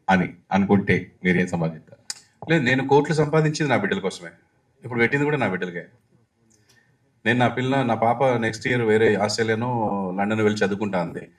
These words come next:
Speaker 2: అప్పుడు కూడా తాకట్టు పెడతా. That's not a bad thing. నేనే కాదు, ఎవరైనా సరే లక్షల కోట్లు సంపాదించుకోండి, ఏం చేస్తారు? బిడ్డ ఫ్యూచరే కదా కావాల్సింది.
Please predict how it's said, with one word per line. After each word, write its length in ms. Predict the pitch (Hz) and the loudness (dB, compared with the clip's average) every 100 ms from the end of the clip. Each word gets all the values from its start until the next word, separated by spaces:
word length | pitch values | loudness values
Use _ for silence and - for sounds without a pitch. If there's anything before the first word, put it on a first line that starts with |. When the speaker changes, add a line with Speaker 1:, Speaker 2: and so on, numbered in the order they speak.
| _ _ _ - | _ _ _ -8
Speaker 2:
అప్పుడు 160 | 123 170 | -4 -2
కూడా 120 | 180 | -2
తాకట్టు 260 | 135 127 110 | 0 0 0
పెడతా. 320 | 113 90 - - _ _ _ _ - | -2 -2 -10 -14 _ _ _ _ -8
That's 160 | 123 135 | -6 -2
not 120 | 156 | 0
a 100 | 160 147 135 123 113 | 0 -2 -4 -6 -4
bad 120 | 113 110 | -4 -4
thing. 280 | 90 92 123 | -6 -4 0
నేనే 180 | 180 | 2
కాదు, 160 | 117 92 | 2 0
ఎవరైనా 280 | 104 151 147 | 0 2 0
సరే 320 | 120 87 82 - _ _ _ _ - | -2 -4 -4 -12 _ _ _ _ -2
లక్షల 320 | 117 123 175 | -2 2 2
కోట్లు 280 | 175 170 165 | 4 2 2
సంపాదించుకోండి, 680 | 143 127 123 107 - 95 95 | 0 4 2 2 -2 -2 0
ఏం 180 | 117 160 | 0 0
చేస్తారు? 520 | 151 - 151 151 160 - _ 190 | -2 -2 -4 -4 -8 -14 _ -4
బిడ్డ 180 | 202 | 0
ఫ్యూచరే 340 | 143 170 170 107 | 2 2 2 0
కదా 140 | 95 | -2
కావాల్సింది. 560 | 98 104 104 104 95 | 0 0 0 -4 -10